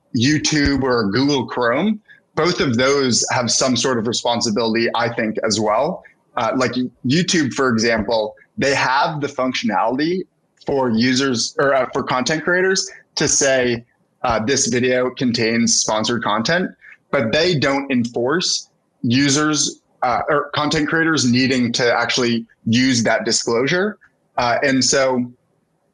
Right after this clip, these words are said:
it could be very useful for YouTube to actually go in and say, "Hey, if you don't include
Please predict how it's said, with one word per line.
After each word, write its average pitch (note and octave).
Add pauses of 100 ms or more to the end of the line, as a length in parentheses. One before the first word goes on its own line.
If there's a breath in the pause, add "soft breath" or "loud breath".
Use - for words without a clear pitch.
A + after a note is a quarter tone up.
(360)
it -
could E3
be C#3+
very C#3+
useful B2
for G#2+ (280)
YouTube A2+
to B2+
actually A#2
go A2+
in A2
and A2+
say, G#2+ (180 soft breath)
"Hey, B2
if A2
you B2
don't A#2+
include A#2+